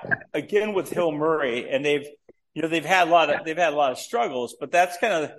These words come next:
it's kind of the advantage you have too, when you don't have, you know, kind of the, you get, you get,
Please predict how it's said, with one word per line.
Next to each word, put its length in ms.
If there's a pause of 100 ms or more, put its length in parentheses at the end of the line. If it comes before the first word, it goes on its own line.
(520)
it's 160
kind 180
of 60
the 60
advantage 380
you 60
have 280
too, 220
when 200
you 80
don't 300
have, 500 (500)
you 100
know, 100
kind 280
of 100 (100)
the, 100
you 140
get, 220 (360)
you 140
get, 140